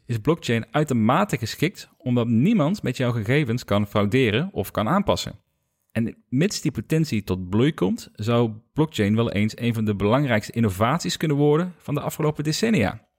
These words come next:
De samengestelde jaarlijkse groeiverwachting is tweeëntachtig punt vier procent,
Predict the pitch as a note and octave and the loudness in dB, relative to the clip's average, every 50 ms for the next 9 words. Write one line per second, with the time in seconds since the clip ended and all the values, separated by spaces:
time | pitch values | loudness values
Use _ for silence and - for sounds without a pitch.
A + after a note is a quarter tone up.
0 | _ _ _ _ _ _ _ _ _ _ - - - - - - D#3+ G3+ F3 - | _ _ _ _ _ _ _ _ _ _ -10 -8 -4 -2 0 2 2 0 2 2
1 | D#3 C3+ B2+ A#2 A2+ A2+ B2 B2 A#2+ A#2 A2+ - - - - - D#3+ F#3+ D#3+ D3 | 2 2 4 4 4 4 4 4 4 2 2 -2 -6 -6 -2 0 0 0 2 2
2 | B2+ C3 - - - D3+ E3+ F3 - - A#2 - - - - F3 G3 - - A#2+ | 0 0 0 -2 -6 -6 -6 -6 -6 -6 -6 -6 -6 -4 -2 0 0 0 -2 -4
3 | - _ - - G3 G#3+ - - - G3+ F#3 - - - D#3 D3+ - - - D#3+ | -6 _ -2 0 0 0 0 -2 -6 -6 -6 -4 -4 -4 -4 -4 -4 -2 -2 -2
4 | D3+ C#3+ - - C3+ A#2+ - G2+ F#2 C3+ G3+ - - | -2 -2 -4 -4 -4 -2 0 0 0 0 0 -4 -8